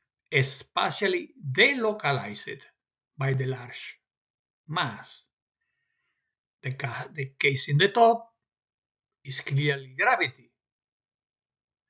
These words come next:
The delocalization of the exotic state is anti-gravity. Spatially, there is a tendency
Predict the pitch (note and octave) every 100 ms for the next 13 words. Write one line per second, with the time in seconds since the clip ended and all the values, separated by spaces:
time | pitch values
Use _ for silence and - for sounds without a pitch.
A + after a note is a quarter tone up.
0 | _ _ _ _ _ _ _ _ - D3
1 | C#3 C#3+ C#3+ C3+ C3+ C3 - - C4 G3
2 | G3 E3+ C#3 - A#2+ - - D3 E3+ -
3 | D#3+ - G3 D3+ B2 - _ _ _ _
4 | _ _ _ _ _ F3 F#3+ B3+ A#3 C4
5 | B3+ B3+ - C4 _ _ _ _ _ _
6 | _ _ _ _ _ _ _ _ _ _
7 | _ - B2+ - - C4 F#3+ E3+ D#3+ D#3
8 | _ _ _ _ _ D#3 F3+ E3 D#3+ -
9 | B3 G#3+ D#3+ D3 - D3 D3+